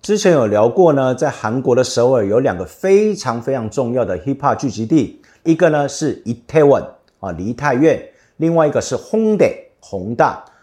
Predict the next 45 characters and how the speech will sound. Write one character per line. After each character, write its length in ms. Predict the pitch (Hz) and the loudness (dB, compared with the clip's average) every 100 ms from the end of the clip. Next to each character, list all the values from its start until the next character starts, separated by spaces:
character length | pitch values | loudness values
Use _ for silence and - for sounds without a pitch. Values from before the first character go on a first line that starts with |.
| _ | _
那 120 | 151 | -6
今 160 | 147 165 | -2 0
天 100 | 170 | 2
我 60 | |
们 140 | 123 110 | 0 0
聊 140 | 110 | 0
的 100 | 123 | 0
这 80 | 127 | -2
个 100 | 110 | -4
master 380 | 110 165 - 160 | 0 0 -2 -2
plan， 320 | 185 160 90 - | 2 2 0 -8
以 140 | 101 | -8
下 140 | 98 123 | -4 -4
我 40 | |
们 80 | 104 | -2
都 80 | 123 | -4
讲 160 | 98 - | -6 -8
M 180 | 95 110 | -8 -4
P 220 | 147 151 | 0 2
啦， 280 | 143 - - | 2 0 -12
就 140 | - 113 | -8 -6
是 100 | 110 | -4
在 160 | 113 | -2
这 120 | 107 110 | -2 -4
个 80 | |
弘 260 | - 151 170 | -6 -2 2
大。 80 | 151 - - _ - | 2 0 -10 _ -4
M 200 | - 165 | 0 0
P 220 | 196 226 220 | 2 4 6
呢 260 | 214 214 | 4 2
是 140 | 202 170 | 0 0
在 180 | 165 - | 0 0
一 180 | 208 214 | -2 0
九 220 | 151 139 | 2 2
九 180 | - 90 | 2 0
八 140 | 135 | 0
年 160 | 131 113 | 0 -2
三 240 | - 156 | -2 0
月 120 | 165 123 | 2 0
的 80 | |
时 120 | 107 113 | 0 0
候 80 | |
开 280 | 117 - 117 | 0 -2 -2
幕 180 | 131 110 | 0 0
啊， 240 | 98 - | 0 -2